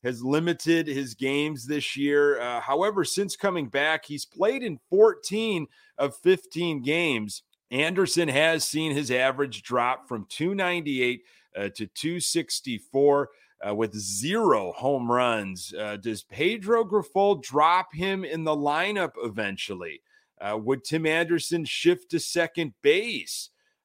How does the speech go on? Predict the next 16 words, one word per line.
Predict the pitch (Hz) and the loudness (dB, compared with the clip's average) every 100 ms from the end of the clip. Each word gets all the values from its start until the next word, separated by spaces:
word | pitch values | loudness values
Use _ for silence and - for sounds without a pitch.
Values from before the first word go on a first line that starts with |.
| - | -4
Uh, | 117 - | -2 0
I | 151 208 240 | 2 4 2
think | - 226 196 - | -2 0 0 -2
Tim | - 180 | 0 2
Anderson | 156 151 147 127 139 | 2 2 0 -2 -6
drops | 107 110 123 131 123 - | -4 0 2 2 -2 -4
in | 120 | -2
the | 110 | 0
lineup, | 107 107 110 107 107 - | 0 -2 -2 -4 -8 -6
uh, | 107 101 | -6 -6
before | 85 101 - - 165 196 170 135 120 | -6 -8 -10 2 8 8 8 6 2
moving, | 120 131 127 117 101 98 _ _ _ | -2 -2 -2 -4 -6 -10 _ _ _
uh, | 101 101 | -10 -8
to | 113 | -6
second | - 135 117 113 95 | -4 -2 -2 -4 -4
base. | 110 113 120 117 | -2 0 0 -2